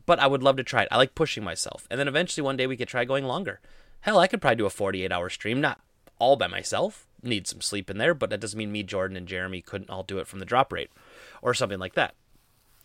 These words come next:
So, uh, but that's kind of the schedule. And then after we play pub G and it's really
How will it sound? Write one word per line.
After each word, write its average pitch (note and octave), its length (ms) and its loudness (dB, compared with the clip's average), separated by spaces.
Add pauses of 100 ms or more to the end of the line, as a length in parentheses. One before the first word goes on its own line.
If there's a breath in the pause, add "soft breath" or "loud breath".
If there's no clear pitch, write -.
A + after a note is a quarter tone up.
(160)
So, B2+ 440 4
uh, G#2+ 220 0
but B2 160 -4
that's E3 160 4
kind E3+ 160 2
of E3 60 2
the C#3+ 60 -4
schedule. B2+ 300 2
And A#2 120 -2
then A2+ 100 0
after A#2 460 0
we A2+ 120 -2
play G#2+ 220 -2
pub G#2 240 -6
G B2 220 -2
and A2 80 -4
it's G2 120 -10
really G2 240 -4